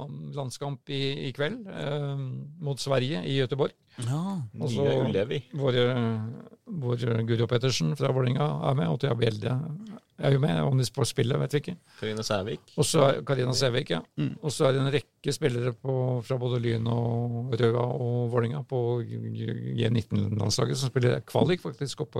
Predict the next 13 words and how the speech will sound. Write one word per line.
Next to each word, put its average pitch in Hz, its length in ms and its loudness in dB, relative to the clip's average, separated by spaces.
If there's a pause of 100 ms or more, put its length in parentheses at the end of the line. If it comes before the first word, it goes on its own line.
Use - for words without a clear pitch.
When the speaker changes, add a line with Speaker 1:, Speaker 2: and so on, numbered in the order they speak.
Speaker 1:
på 117 140 -2
Jessheim 127 480 -2
for 147 100 -2
tida. 160 160 2 (220)
Speaker 2:
Mm. 170 180 2 (540)
Speaker 1:
Og 127 60 0
de 113 120 4
spiller 117 160 -2
vel 117 80 2
også 123 160 0
sin 131 160 0
siste - 400 0
kamp 98 160 0